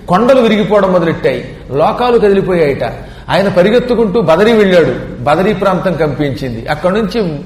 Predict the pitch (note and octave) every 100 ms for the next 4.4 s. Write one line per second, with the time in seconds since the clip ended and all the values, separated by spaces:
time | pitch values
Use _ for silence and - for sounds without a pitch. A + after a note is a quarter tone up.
0 | - - C#3+ A#3 F3+ A3+ A3 G3+ F#3+ E3
1 | B2 - D3 F#3 G#3+ E3 G3+ E3 F3+ C3+
2 | C#3 D3 F#3+ A3 F#3 F#3+ F3 A3+ A3+ G#3+
3 | F#3+ D3 B2 - D#3+ D#3+ G#3+ G3+ F#3+ G3+
4 | F3+ F#3 D3+ B2+